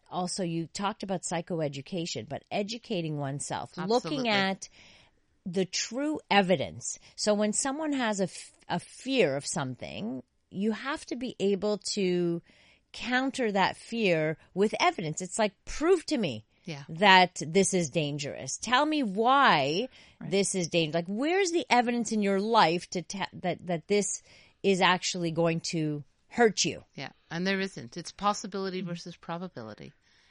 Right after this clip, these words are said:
Speaker 1: Right.
Speaker 2: Anything's possible,
Speaker 3: Yeah.
Speaker 2: but the probability is lower on almost everything we can create.
Speaker 3: Yeah. And I mean, in a lot of these, you know, these treatments, these charts, it's evidence for and evidence against.
Speaker 2: Mm-hmm.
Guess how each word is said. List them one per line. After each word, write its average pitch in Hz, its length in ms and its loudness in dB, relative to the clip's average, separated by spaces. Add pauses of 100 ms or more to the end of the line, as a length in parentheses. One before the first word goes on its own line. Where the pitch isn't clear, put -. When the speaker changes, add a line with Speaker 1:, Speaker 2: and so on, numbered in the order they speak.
Speaker 1:
Right. 185 80 0
Speaker 2:
Anything's 151 420 0
possible, - 720 -6 (200)
Speaker 3:
Yeah. 285 220 -4
Speaker 2:
but 147 40 -6
the - 200 -12
probability 135 800 -2
is 139 160 -12
lower 151 560 -4
on 175 280 -2
almost 190 440 -2
everything 180 460 -8
we 156 100 -8
can 147 180 -16
create. 147 560 -12
Speaker 3:
Yeah. 208 360 -4 (280)
And 208 140 2
I 214 40 2
mean, 208 140 2
in 202 100 0
a 196 80 0
lot 190 220 2
of 202 140 -2
these, 170 240 -4
you 185 60 -4
know, 151 260 -8
these 165 280 -10
treatments, 190 440 -4
these 156 200 -8
charts, 214 380 -2
it's 160 240 -12
evidence 220 480 -2
for 220 540 -2 (240)
and 190 160 -6
evidence 202 400 -2
against. 175 640 -2
Speaker 2:
Mm-hmm. 196 120 -8